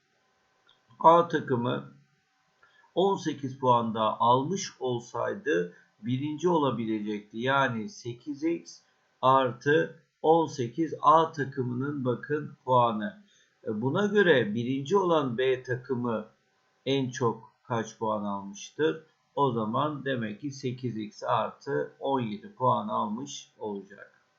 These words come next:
Üçüncü soruda çalışma masam kare şeklinde ve bir kenarın uzunluğu x artı otuz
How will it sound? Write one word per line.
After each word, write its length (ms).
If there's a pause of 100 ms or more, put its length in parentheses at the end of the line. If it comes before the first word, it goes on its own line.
(1160)
Üçüncü 320
soruda 360
çalışma 420
masam 420
kare 240
şeklinde 580
ve 180
bir 180
kenarın 420
uzunluğu 600
x 280
artı 360
otuz 500